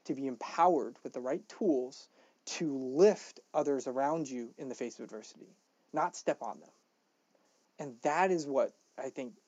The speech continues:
for me grit is. And bringing it to that selfless point of view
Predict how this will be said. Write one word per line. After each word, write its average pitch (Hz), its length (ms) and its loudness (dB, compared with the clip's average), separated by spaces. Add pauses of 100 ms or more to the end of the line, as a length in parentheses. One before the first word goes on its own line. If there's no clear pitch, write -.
(140)
for 139 120 -8
me 127 140 -8
grit 127 300 -6
is. - 340 -18 (580)
And 143 160 -8
bringing 170 520 0
it 143 160 -4
to - 140 -6
that 127 160 0
selfless 135 440 -6
point 135 300 -8
of 123 60 -8
view 147 340 -6